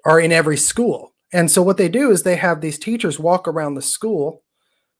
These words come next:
for their equity walk and check every teacher's walls, their materials, and their, you know,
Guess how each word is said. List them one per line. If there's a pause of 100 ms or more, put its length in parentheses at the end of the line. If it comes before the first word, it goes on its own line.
(160)
for
their
equity
walk
and
check
every
teacher's (760)
walls, (1120)
their (300)
materials, (760)
and (280)
their,
you
know,